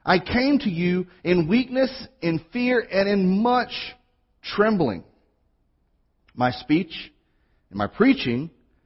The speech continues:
were not with persuasive words of wisdom, but with a demonstration of the Spirit's power, so that your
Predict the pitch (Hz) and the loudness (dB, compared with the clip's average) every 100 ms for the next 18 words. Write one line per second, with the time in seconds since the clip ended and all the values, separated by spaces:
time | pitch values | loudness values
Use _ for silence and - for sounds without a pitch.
0 | _ _ _ 127 139 208 240 165 147 - | _ _ _ 0 4 4 4 0 -4 -2
1 | 135 120 - 107 117 226 202 107 98 98 | 0 0 -2 0 2 2 2 -2 -2 -4
2 | 120 151 - _ _ _ _ 143 175 202 | -8 -14 -16 _ _ _ _ 6 8 10
3 | 180 139 240 277 247 - 208 208 196 180 | 8 4 2 4 0 0 0 0 -2 -2
4 | 147 135 - - - 240 247 214 - - | -2 -4 -8 -14 -8 -4 -2 -2 -6 -8
5 | 190 151 104 107 - _ _ _ 196 190 | -2 0 -2 -6 -14 _ _ _ 2 4
6 | 175 165 269 | 4 4 4